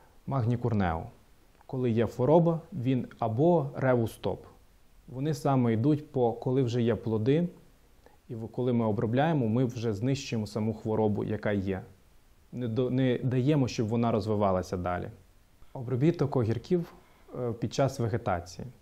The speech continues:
Одна найосновніша основа, е, обробітку огірків під час вегетації сп-, е, це обробіток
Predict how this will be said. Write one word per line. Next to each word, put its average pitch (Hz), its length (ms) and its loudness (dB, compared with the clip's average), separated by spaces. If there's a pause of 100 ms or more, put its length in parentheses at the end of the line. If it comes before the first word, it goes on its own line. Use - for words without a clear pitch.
(580)
Одна 135 320 2
найосновніша 147 560 2
основа, 156 540 2
е, 131 40 2
обробітку 123 640 0
огірків 110 320 -2
під - 140 -10
час 113 200 -4
вегетації 120 720 0 (380)
сп-, 117 380 -6
е, 110 260 -4 (600)
це 131 160 -4
обробіток 120 640 0